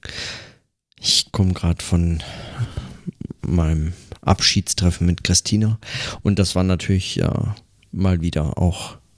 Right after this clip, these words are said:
so inhaltlich, äh, was so, äh, die Fragen und Diskussionsthemen, die uns schon in der letzten Zeit immer wieder beschäftigt haben, äh, extrem spannend.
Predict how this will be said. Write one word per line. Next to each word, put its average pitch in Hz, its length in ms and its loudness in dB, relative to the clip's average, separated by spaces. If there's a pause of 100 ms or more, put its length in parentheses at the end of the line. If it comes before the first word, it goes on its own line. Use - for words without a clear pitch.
(880)
so - 140 2
inhaltlich, 104 840 -2 (840)
äh, 101 100 4
was 95 260 2
so, 85 380 0 (760)
äh, - 160 4 (100)
die 90 480 2 (840)
Fragen 95 580 2
und 98 140 2
Diskussionsthemen, 95 1040 2
die 95 180 2
uns - 480 0 (440)
schon 95 240 2
in 92 120 2
der 87 100 2
letzten 82 340 -2
Zeit 90 220 2
immer 110 220 2
wieder 104 160 2
beschäftigt - 580 0
haben, 92 220 2 (1160)
äh, 101 280 2
extrem 95 420 2
spannend. 95 580 0